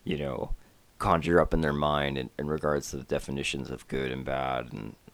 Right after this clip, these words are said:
evil and all those sort of things. That's something out of a movie, you know, basically sell horrifically damaging and addictive drugs to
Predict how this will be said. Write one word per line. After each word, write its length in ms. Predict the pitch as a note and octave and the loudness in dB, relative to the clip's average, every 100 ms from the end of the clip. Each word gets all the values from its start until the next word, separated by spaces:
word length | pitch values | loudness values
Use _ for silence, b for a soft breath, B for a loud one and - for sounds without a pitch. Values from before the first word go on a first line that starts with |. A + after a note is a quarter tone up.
| - | -12
evil 520 | C2+ - A#1+ A1+ A1 | -10 -6 -6 -6 -8
and 280 | G1+ A1 - | -10 -10 -10
all 140 | - C2 | -8 -6
those 240 | B1+ B1 | 0 0
sort 180 | - A#1+ | 0 -2
of 100 | A1 | -6
things. 400 | D2+ C2 C2 - | -6 -4 -6 -8
That's 160 | - - | -10 -10
something 180 | - | -8
out 100 | A#1+ | -8
of 140 | A#1+ - | -8 -8
a 40 | |
movie, 440 | C2+ C#2 B1+ A1 A1 _ | -6 -4 -4 -6 -10 _
you 80 | G#1 | -12
know, 180 | A1 G#1+ b b b b b - - - | -10 -12 b b b b b -20 -20 -4
basically 680 | D2 C2+ - - A#1+ A#1+ - | -2 0 -4 -4 -4 -4 -8
sell 540 | - - D2 C2+ B1+ - - _ _ _ _ _ _ _ - _ _ _ _ - | -4 -2 0 0 -2 -6 -16 _ _ _ _ _ _ _ -20 _ _ _ _ 4
horrifically 720 | D#2 D2 D2 C#2 - C2+ C#2 - | 4 6 -2 -2 -6 -6 -6 -6
damaging 520 | C2+ C2 C2 C2+ C2+ | -4 -4 -4 -6 -6
and 140 | C#2 C2 | -6 -6
addictive 320 | D2 - C2 | -8 -8 -12
drugs 440 | - C#2 C2 C2+ | -6 -4 -4 -8
to 360 | - - - - | -6 -4 -4 -8